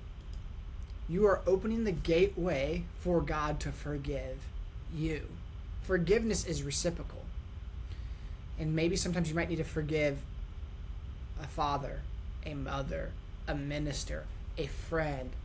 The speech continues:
a teacher. Whoever it is, or however they wronged you.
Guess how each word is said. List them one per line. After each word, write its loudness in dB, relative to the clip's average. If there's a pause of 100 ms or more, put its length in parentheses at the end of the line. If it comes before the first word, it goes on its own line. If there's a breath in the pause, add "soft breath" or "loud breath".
(140)
a -8 (160)
teacher. -4 (1300 loud breath)
Whoever 6
it 6
is, 0 (880)
or 4
however 4
they 6
wronged 0
you. -6